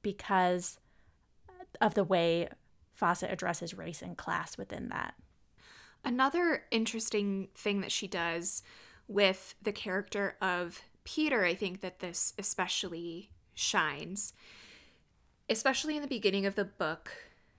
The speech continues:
Speaker 2: when these characters are young and so full of hope and they sort of see their lives stretched out before them, it feels like they think that fame or that education or that wealth could just be the key to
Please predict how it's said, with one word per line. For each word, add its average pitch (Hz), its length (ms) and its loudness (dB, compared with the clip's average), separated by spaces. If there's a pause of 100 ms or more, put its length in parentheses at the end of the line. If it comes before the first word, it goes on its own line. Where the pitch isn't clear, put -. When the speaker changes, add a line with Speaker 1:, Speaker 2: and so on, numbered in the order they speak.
(160)
Speaker 2:
when 214 160 2
these 202 200 0
characters 226 480 -2
are 226 140 2
young 196 480 0 (100)
and 202 180 -2
so 190 220 2
full 196 220 -2
of 185 140 -6
hope 233 300 2
and 208 100 0
they 185 80 -2
sort 190 220 -2
of 185 80 -10
see - 260 0
their 220 180 -2
lives 196 400 0
stretched - 380 0
out 240 160 2
before 254 340 -2
them, 302 260 0 (760)
it 220 160 2
feels 285 560 2
like 208 500 0 (140)
they 202 160 4
think 202 600 -2
that 185 400 -2 (180)
fame 233 640 4 (120)
or 196 380 2
that 190 220 -4
education 208 1080 -2
or 202 240 -2
that 185 220 -4
wealth 214 400 4
could 202 180 -8
just 196 220 -6
be 226 160 0
the 220 100 6
key 233 400 0
to - 180 -6